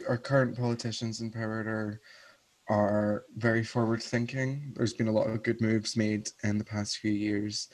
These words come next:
um, for gay and trans rights, which has been really, really cool. Um, in terms of, like, the public eye, um, in more recent years, we've had drag on um, campaigns for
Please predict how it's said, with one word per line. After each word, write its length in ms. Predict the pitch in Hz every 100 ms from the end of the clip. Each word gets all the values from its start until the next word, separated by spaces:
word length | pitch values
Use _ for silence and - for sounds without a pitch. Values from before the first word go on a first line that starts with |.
| - - - _ -
um, 300 | 104 98 98
for 180 | - 104
gay 200 | 101 101
and 140 | 101
trans 360 | - 107 104 110
rights, 420 | 107 104 - -
which 140 | -
has 200 | 110 101
been 240 | - 104 98
really, 280 | 101 104
really 220 | 101 101 98
cool. 460 | - 104 101 104 _ - - - - _ -
Um, 360 | 107 104 101 98
in 80 | 110
terms 320 | 110 123 123
of, 100 | 131
like, 160 | 117 -
the 80 | 123
public 480 | - 117 139 135
eye, 440 | 147 143 147 156 175 _ - - - _ -
um, 440 | 110 107 107 107
in 140 | - 113
more 180 | 113 110
recent 360 | 110 - 110
years, 300 | 107 107 101
we've 180 | 117 104
had 380 | - 107 101 131
drag 520 | - 104 104 101 98 -
on 680 | 110 107 104 101 101 101 101 _ _ - - - _ -
um, 560 | 101 98 98 98 98 -
campaigns 720 | - 110 104 113 104 107 101
for 600 | - 107 104 104 104 101